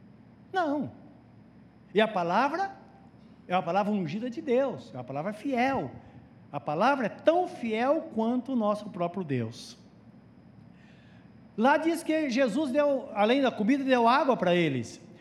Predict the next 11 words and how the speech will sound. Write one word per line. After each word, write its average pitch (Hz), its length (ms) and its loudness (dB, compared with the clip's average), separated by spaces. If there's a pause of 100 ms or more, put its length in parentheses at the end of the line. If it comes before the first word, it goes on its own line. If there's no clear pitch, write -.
(100)
Nós 277 320 2
também 285 420 0
temos 311 420 -2
água 185 220 2
da 165 140 0
vida 226 260 0
para 294 140 -6
saciar 285 440 -4
a 285 40 -2
nossa 214 280 -2
sede. - 500 -8